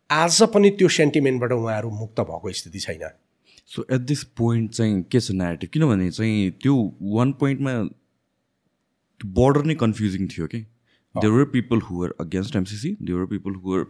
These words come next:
Speaker 2: pro एमसिसी। तर एमसिसी पास हुने बेलामा मान्छेहरूले साइड स्विच गर्यो कतिवटा, पोलिटिकल लिडर्सहरूले पनि साइड स्विच गर्नुभयो। अहिले आएर रिफ्लेक्ट ब्याक गर्दाखेरि अहिलेको सेन्टिमेन्ट के छ?
Speaker 1: अहिलेको सेन्टिमेन्ट पनि तपाईँको के भन्दाखेरि,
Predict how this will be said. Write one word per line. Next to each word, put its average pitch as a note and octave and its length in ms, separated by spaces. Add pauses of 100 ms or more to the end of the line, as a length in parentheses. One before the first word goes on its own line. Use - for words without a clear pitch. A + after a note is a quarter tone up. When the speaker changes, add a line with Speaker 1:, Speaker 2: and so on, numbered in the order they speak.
Speaker 2:
pro F3 140
एमसिसी। D#2 460 (640)
तर G#2 80
एमसिसी B2 320
पास B2 440
हुने G2 160
बेलामा F2+ 320
मान्छेहरूले F#2+ 680 (140)
साइड A2 320
स्विच - 360
गर्यो D#2 180
कतिवटा, D#2+ 440 (600)
पोलिटिकल F#2+ 320
लिडर्सहरूले F2+ 500
पनि A#2+ 100
साइड G2+ 220
स्विच - 260
गर्नुभयो। C2+ 420 (580)
अहिले D#3+ 320
आएर G#2+ 380 (320)
रिफ्लेक्ट A2 320
ब्याक F2+ 360
गर्दाखेरि D#2 400
अहिलेको A#2 400
सेन्टिमेन्ट D#2+ 480
के - 100
छ? - 140 (120)
Speaker 1:
अहिलेको G#3+ 320
सेन्टिमेन्ट E3+ 480
पनि D#3+ 160
तपाईँको C#3 380
के C#3+ 160
भन्दाखेरि, A#2 460